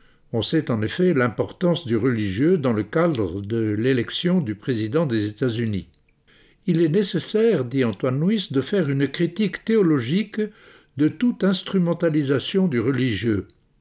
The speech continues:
Le rapport du religieux au civil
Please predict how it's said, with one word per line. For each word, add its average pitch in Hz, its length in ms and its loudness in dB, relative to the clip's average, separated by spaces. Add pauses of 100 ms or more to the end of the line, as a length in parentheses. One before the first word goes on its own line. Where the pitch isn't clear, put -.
(1040)
Le 131 200 2
rapport 156 560 0
du 107 120 2
religieux 147 680 0 (120)
au 143 100 2
civil 170 800 0